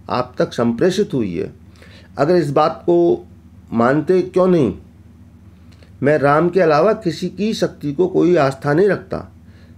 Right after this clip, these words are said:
सभी रामाधीन हैं। वही सही आप बोलिए। काल भैरव अपने भयानक कुत्ते से उतरकर कबीर के समक्ष आ खड़े हुए।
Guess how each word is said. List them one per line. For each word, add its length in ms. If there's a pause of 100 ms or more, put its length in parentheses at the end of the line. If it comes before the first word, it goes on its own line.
सभी 280
रामाधीन 540
हैं। 200 (880)
वही 240
सही 240
आप 140
बोलिए। 500 (840)
काल 220
भैरव 420 (240)
अपने 260
भयानक 600
कुत्ते 300
से 80
उतरकर 560 (560)
कबीर 240
के 100
समक्ष 560 (160)
आ 100
खड़े 300
हुए। 300